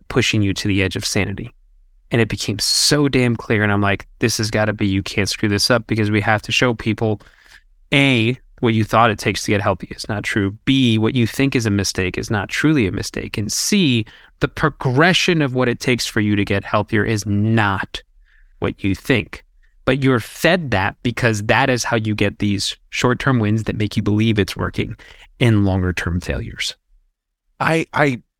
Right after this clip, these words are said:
Speaker 2: I don't have a microphone to drop. Like, I'm using a headset right now, but that was such a nice narrative.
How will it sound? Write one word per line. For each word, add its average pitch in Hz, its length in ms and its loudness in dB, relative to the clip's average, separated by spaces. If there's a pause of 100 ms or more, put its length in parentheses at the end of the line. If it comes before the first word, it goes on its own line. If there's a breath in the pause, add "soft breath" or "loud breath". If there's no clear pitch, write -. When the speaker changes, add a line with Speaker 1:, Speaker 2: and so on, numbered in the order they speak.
(160)
Speaker 2:
I 135 80 4
don't 196 220 2
have 190 140 2
a 135 60 2
microphone 107 640 2
to 90 100 -2
drop. 87 380 0
Like, 101 160 2
I'm 95 100 2
using 101 280 0
a 82 80 2
headset 101 680 -2 (720)
right 139 320 2
now, 151 540 0 (640)
but 117 240 4
that 131 240 2
was 151 200 2
such - 380 -2
a 139 160 2
nice 104 640 0 (160)
narrative. 87 880 2